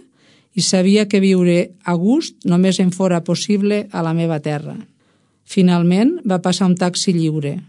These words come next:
El vaig cridar. Es va aturar. Li vaig donar l'adreça de casa, la meva casa.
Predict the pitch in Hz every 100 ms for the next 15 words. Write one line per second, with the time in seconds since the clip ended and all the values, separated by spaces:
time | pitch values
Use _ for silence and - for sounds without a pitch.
0 | _ - 160 170 - - 175 156 147 165
1 | - _ _ _ _ - 160 170 170 175
2 | 156 147 147 - _ _ _ _ - 180
3 | 185 185 185 185 190 185 180 185 185 220
4 | 185 180 160 151 151 151 147 - - 165
5 | 190 214 165 147 147 143 147 156